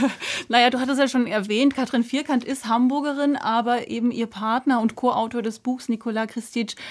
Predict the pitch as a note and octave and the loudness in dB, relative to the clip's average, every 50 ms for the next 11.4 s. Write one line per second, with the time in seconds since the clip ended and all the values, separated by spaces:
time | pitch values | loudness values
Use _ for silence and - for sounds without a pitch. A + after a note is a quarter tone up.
0 | - - - - - G#3 - E3 E3+ G3+ B3+ C4 B3 B3+ - - B3+ A#3 A#3 A#3 | -14 -16 -12 -8 -8 -4 0 4 4 4 4 4 0 -2 -2 0 2 2 2 2
1 | G#3 A3 A3 G#3+ A#3 A#3 - - A#3 - B3 B3 A#3 - B3 A#3+ C4 A#3+ - A3 | 2 0 0 0 -2 -4 -6 -8 -4 0 0 0 2 2 2 2 2 2 2 4
2 | A3 A#3 A#3+ A3+ A#3 A#3+ C4 B3+ - F#3 G3 - - A3 G#3 G#3 G#3 G3 - - | 4 4 2 2 0 0 -2 -2 -2 -4 -6 -4 -4 -4 -2 -2 -4 -6 -6 -8
3 | - A#3 A#3 A#3+ A#3+ A3 G3+ G3 G3 G#3+ A3+ - - G#3+ G#3+ - G3+ G#3+ G#3 G3+ | -4 0 2 2 2 2 2 0 0 0 0 0 -2 -2 -2 -2 -4 -6 -4 -2
4 | A3 A#3 C#4 D#4+ D#4+ D#4+ - - - - - - A#3+ - - A#3 C4+ D4 C4+ B3+ | 0 2 2 2 2 2 -2 -10 -14 -12 -10 -6 0 2 4 4 4 4 2 0
5 | B3+ B3+ A#3 A#3 G#3+ G#3 G#3 G3 F#3 F3+ F3+ - - F3+ G3 G#3+ A3+ A#3+ B3 G#3+ | -2 -2 -2 -2 -2 -4 -6 -6 -6 -8 -8 -4 -2 -2 -2 0 0 -2 -2 -4
6 | - - A3+ G#3+ G#3+ - A3+ A3 - - A#3 B3+ - - - B3 A3 - A3 G#3 | -4 -4 -4 -4 -2 -2 -4 -4 -2 -2 -4 -4 -4 -6 -8 -8 -6 -6 -6 -6
7 | A3 A3 - - - - - A3+ G#3+ G3+ G3 G3+ A#3 B3 - - A3 G#3+ G#3+ - | -6 -8 -8 -10 -12 -8 -4 -4 -2 -2 -2 -4 -6 -6 -8 -6 -4 -4 -4 -2
8 | G#3+ G3+ F#3 G3 G3+ G#3+ G#3+ A#3 G#3+ G#3+ A3 G#3+ G3 G#3 G3+ G3 - - - - | -4 -4 -2 -4 -4 -4 -4 -6 -6 -6 -6 -8 -6 -6 -6 -8 -8 -12 -16 -8
9 | - A#3 A3+ A3+ A#3 A#3+ B3 A3 A3+ - G#3+ G3+ - - G#3+ G3+ G3+ G3 - G#3+ | -4 -2 0 2 4 6 6 6 4 4 0 -2 -2 -2 -2 -2 -2 0 -2 -2
10 | G3+ G3+ F#3+ F#3+ - - - - - F#3 F#3+ F3 E3+ F3+ F3+ G3 F#3+ - - - | 0 0 -2 -4 -8 -16 -10 -6 -2 2 4 4 4 2 2 -2 -4 -6 -8 -6
11 | - - G#3+ G3 F#3 F#3+ F#3+ | -4 -2 -2 0 0 0 -2